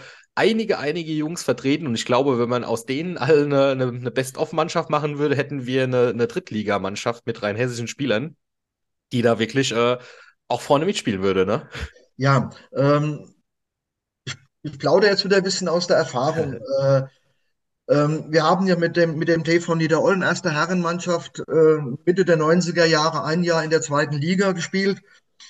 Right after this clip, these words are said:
Speaker 2: und haben auch ja auch noch mal ein Jahr in der dritten Liga gespielt.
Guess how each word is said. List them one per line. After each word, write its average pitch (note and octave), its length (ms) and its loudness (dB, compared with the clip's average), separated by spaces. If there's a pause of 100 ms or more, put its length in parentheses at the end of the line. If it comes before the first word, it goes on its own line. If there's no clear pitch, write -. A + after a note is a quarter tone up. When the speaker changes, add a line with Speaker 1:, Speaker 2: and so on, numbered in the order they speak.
(160)
Speaker 2:
und D#3 180 -2
haben E3 300 4
auch D#3+ 180 2
ja D#3 120 4
auch D#3 180 0
noch D3+ 120 -2
mal D#3 180 -2
ein D3 180 -2
Jahr E3+ 180 2
in D#3+ 80 -2
der D#3 100 0
dritten D3+ 360 -2
Liga B2 300 0
gespielt. C#3 560 0